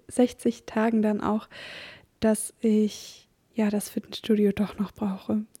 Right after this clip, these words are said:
oder diese Classes. Aber ich schau einfach mal und hör einfach auf meinen Körper. Ja. Und irgendwie sind das momentan so die ganzen Themen, die mich so beschäftigen. Also ich will auf jeden Fall,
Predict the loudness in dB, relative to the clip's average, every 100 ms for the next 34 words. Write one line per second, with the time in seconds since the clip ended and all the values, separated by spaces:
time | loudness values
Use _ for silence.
0 | -4 -2 0 -2 -2 -4 -4 -4 -4 -4
1 | -6 -6 -4 0 2 0 -4 -10 -20 -20
2 | -20 _ -6 -4 2 2 2 0 -2 0
3 | 0 0 -6 _ _ _ _ 0 4 4
4 | 0 -12 -8 -4 0 0 0 0 0 0
5 | 2 0 0 -4 -4 _ _ _ 0 2
6 | 0 -8 _ _ _ _ _ _ -20 -20
7 | -2 0 0 4 8 8 8 8 6 6
8 | 2 -6 -18 _ _ -20 -8 6 8 10
9 | 10 8 8 6 6 4 6 4 4 4
10 | 6 6 6 4 2 -2 -4 -2 -4 0
11 | 2 4 4 2 -4 0 2 2 2 2
12 | 2 -2 _ -20 -20 _ _ -20 -12 -10
13 | 4 6 6 8 6 6 6 6 8 4